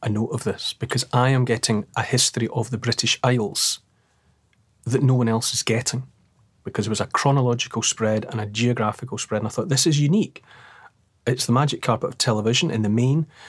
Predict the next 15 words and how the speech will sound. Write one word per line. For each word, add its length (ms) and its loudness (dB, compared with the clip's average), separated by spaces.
but 100 -4
nonetheless, 480 2
I'm 180 0
being 200 0
shown 260 2
something 380 0
here 240 -4
that 120 -2
makes 400 0
sense." 460 0
So 400 2
when 120 2
it 140 -2
came 240 2
to 260 -2